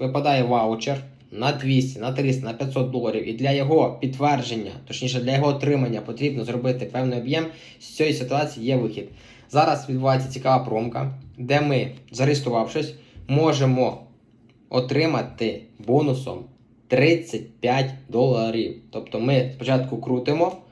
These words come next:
відповідно, об'єм шістдесят тисяч, відповідно, тим самим ми можемо отримати ваучер. Зробили об'єм, закрили в нуль, намагаємося торгувати в нуль, відповідно,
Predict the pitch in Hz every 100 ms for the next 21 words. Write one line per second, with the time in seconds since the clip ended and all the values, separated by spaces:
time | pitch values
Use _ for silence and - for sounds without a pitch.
0 | _ 143 143 139 143 135 131 131 127 120
1 | 120 120 - 123 - 120 135 135 - 113
2 | 135 135 127 120 - 131 131 131 127 117
3 | 123 127 131 131 117 110 110 117 123 117
4 | 113 104 104 107 - 131 135 - - 156
5 | 165 165 151 139 147 170 180 175 - -
6 | 123 143 170 156 135 127 160 170 151 135
7 | 123 127 120 120 113 127 120 120 117 -
8 | 117 127 135 135 139 135 127